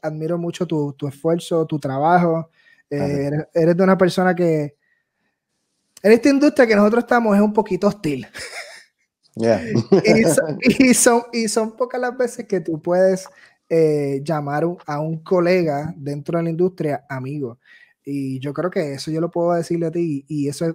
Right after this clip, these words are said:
Speaker 1: eso es digno de admirar. Así que te agradezco que te pueda llamar amigo, brother.
Speaker 2: Igualmente tú, igualmente tú sabes que, que un amigo y también es de mi familia,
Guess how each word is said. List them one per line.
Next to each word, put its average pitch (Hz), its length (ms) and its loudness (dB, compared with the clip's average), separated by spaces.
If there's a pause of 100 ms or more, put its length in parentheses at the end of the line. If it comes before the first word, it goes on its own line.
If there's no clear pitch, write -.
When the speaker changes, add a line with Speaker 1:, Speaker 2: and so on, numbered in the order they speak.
Speaker 1:
eso 143 220 -8
es 147 160 -8
digno 165 320 -2
de 139 60 -2
admirar. 127 360 -6
Así 127 220 -10
que 135 260 -8 (380)
te 180 120 6
agradezco 190 920 2
que 165 120 -2
te 156 100 -2
pueda 151 220 -2
llamar 156 280 -2
amigo, 127 340 -8
brother. 117 360 -12 (600)
Speaker 2:
Igualmente 120 520 -2
tú, 127 100 0
igualmente 120 440 -2
tú 131 120 -8
sabes 123 320 -2
que, 113 600 -2
que 104 120 -8
un 110 120 -8
amigo 131 420 -4
y 117 80 -4
también 110 240 -6
es 120 80 -6
de 143 60 -4
mi 160 100 -6
familia, 190 460 -6